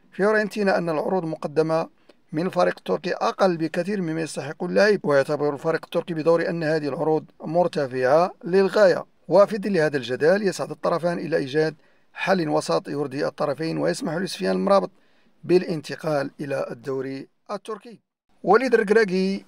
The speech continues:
يستعين بثنائي المنتخب الأولمبي لحل مشكلة. أكدت مصادر مطلعة أن وليد الركراكي المدير الفني للمنتخب المغربي قرر ضم المدافعين الشابين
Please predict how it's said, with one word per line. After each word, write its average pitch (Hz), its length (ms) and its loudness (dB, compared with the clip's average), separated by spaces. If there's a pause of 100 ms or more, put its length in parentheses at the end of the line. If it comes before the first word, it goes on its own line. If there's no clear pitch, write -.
(120)
يستعين 175 720 0
بثنائي 160 560 -2
المنتخب 156 440 -4
الأولمبي 180 640 -4 (540)
لحل 156 580 0
مشكلة. 190 480 0 (1500)
أكدت 170 340 -2
مصادر 143 360 -2
مطلعة 165 400 0
أن 180 60 0
وليد 185 320 0
الركراكي 185 340 -2
المدير 135 300 -4
الفني 147 240 -8
للمنتخب 151 400 -4
المغربي 185 440 -4 (480)
قرر 226 320 6
ضم 208 240 0 (100)
المدافعين 185 680 0
الشابين 160 600 0